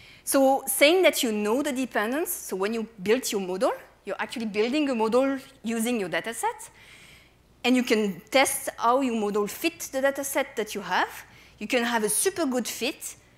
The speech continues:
but still, if I change the model in the tail, where you have no observations, the fit is still as good because you have no observation to say whether it's better or not as, as good. So there's a lot of uncertainty where you have no information, where you have no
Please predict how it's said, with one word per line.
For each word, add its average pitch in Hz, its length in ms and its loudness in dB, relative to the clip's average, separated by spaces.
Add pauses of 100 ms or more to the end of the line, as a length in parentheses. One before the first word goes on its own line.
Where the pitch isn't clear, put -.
(200)
but 214 160 -4
still, 392 280 0
if 269 180 0
I 233 80 4
change 359 500 2
the 302 100 0
model 240 340 2
in 247 140 2
the 196 120 0
tail, 202 300 0 (460)
where 220 140 2
you 220 140 4
have 214 120 -2
no 214 180 2
observations, 226 800 -4 (880)
the 220 140 0
fit - 280 -2
is 240 80 -4
still - 280 -2
as 208 200 0
good 202 320 -6
because 196 500 -6
you 208 60 -4
have 214 160 -4
no 233 180 4
observation 208 580 -2
to - 80 -12
say 208 420 2 (240)
whether 202 200 0
it's 185 220 2
better 185 320 0
or 185 340 0
not 190 220 -4
as, - 420 -8
as 185 140 -10
good. 190 180 -8
So - 160 -6
there's 226 220 0
a 233 60 4
lot 262 240 -2
of 285 100 -6
uncertainty 233 640 -4 (920)
where 254 200 6
you 311 180 4
have 226 300 0
no 240 220 6
information, 247 600 0
where 240 120 2
you 220 80 2
have 190 120 -6
no 254 380 0